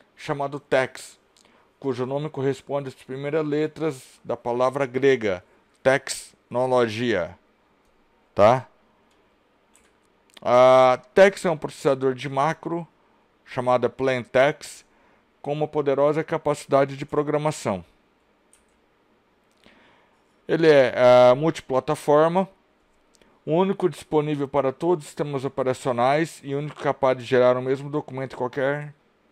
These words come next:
tipo de sistema sem perder a formatação. Esse que era o grande problema do nosso Word que nós temos hoje em dia. Tá? E acredito que seja também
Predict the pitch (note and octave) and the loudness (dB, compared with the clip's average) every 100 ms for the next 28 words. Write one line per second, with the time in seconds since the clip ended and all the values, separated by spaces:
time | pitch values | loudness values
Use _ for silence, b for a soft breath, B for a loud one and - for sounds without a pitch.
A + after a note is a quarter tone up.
0 | _ - E3 - D3 - B2 - C#3 C3+ | _ -14 -10 -8 -10 -12 -16 -6 -4 -4
1 | C3 B B B B - D3 - C#3 C#3 | -12 B B B B -6 -2 0 0 0
2 | C#3+ C3+ C#3 D3 - G#2 D#2+ _ _ _ | 0 0 -2 -4 -6 -8 -10 _ _ _
3 | _ _ _ _ _ _ - C3+ C#3 D3 | _ _ _ _ _ _ -4 -2 -2 -2
4 | C3 B2+ C#3+ D#3 D3+ C#3+ B2 B2+ C3+ C#3 | -2 -2 -4 -6 -8 -6 -2 -2 -2 -6
5 | C3+ b b b b b _ _ A2 A#2 | -12 b b b b b _ _ -4 0
6 | A#2+ A#2+ A#2+ A#2+ A#2 B2 B2+ D3 C3+ C#3+ | 2 2 0 -2 -4 -8 -8 -2 2 2
7 | A#2 G2 - G#2 G2+ A#2+ A#2 A2+ A2 G#2+ | 0 -12 -10 -10 -8 -10 -6 -6 -4 -6
8 | G2 A2+ G#2+ F2+ _ _ _ _ _ _ | -6 -4 -4 -4 _ _ _ _ _ _
9 | _ _ _ _ - F#2+ G#2+ A2+ C3+ C#3 | _ _ _ _ -6 -2 0 0 0 -2
10 | B2+ C#3 - D3+ C#3 C3+ C#3 B2+ B2 C3 | -2 -6 -6 -2 -2 -2 -2 -2 -4 -4